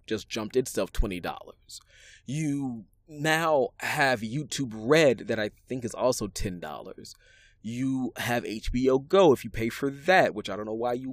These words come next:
would, 'cause Lord knows I'm using other means. Yeah. But, you know, <laughs> like, Showtime has a thing. I know they have an app at least, so I'm pretty sure there's some paid service for that.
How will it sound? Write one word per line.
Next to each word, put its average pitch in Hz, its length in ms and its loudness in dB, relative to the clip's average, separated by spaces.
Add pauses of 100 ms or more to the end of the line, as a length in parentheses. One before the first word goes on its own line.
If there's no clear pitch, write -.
would, 220 380 0
'cause 147 160 -4
Lord 147 260 0
knows 131 280 -6 (140)
I'm 131 840 -6
using 104 720 -8 (180)
other 90 460 -6 (100)
means. - 1200 -20 (1120)
Yeah. 76 560 -14 (240)
But, 170 200 0
you 196 80 6
know, 151 60 2 (240)
<laughs> - 260 -8
like, 165 140 6
Showtime 190 540 6
has 117 160 -2
a 104 40 -4
thing. 104 460 -6
I 107 40 -4
know 131 120 0
they 123 80 -2
have 110 120 -2
an - 80 -8
app 110 240 -4
at 95 80 -10
least, 107 160 -8
so 113 80 -2
I'm 120 100 -4
pretty 143 200 0
sure 156 120 -2
there's 147 160 2
some 147 180 -4 (240)
paid 139 340 4
service 143 320 0
for 151 160 -2
that. 131 600 0